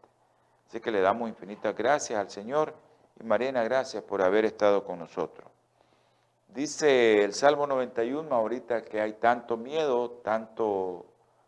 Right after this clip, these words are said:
terror por lo del covid. No tenga miedo, hermano. No siga las bolas esas de que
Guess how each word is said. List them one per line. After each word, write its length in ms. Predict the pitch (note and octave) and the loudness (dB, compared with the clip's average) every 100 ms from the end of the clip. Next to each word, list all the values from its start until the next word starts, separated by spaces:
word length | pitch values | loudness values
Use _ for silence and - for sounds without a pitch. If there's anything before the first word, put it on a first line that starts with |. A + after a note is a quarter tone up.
| _ - | _ -2
terror 560 | A2 A2+ D3 F3 E3+ | -2 2 4 4 4
por 180 | - A2 | -2 -4
lo 120 | A2 | -4
del 120 | G#2 | -4
covid. 420 | - D#3+ E3 D3 - | -2 0 2 -2 -8
No 140 | B2+ C#3+ | -10 -10
tenga 320 | D#3 D3+ B2+ | -12 -8 -8
miedo, 340 | G2+ B2 G#2+ E2+ | -6 -6 -8 -8
hermano. 320 | F#2 G#2 - _ _ _ _ _ _ _ _ _ _ _ | -12 -14 -14 _ _ _ _ _ _ _ _ _ _ _
No 300 | C#3 D3+ D3 | -4 -2 -2
siga 360 | C3 - C3+ C#3 | -6 -10 -4 -2
las 180 | A2+ F#2 | -2 -2
bolas 420 | G#2+ B2+ A2+ G2 | -2 -2 -2 -6
esas 300 | A2+ A2+ G#2 | -8 -8 -8
de 140 | F#2+ - | -10 -14
que 320 | E2+ E2+ | -18 -20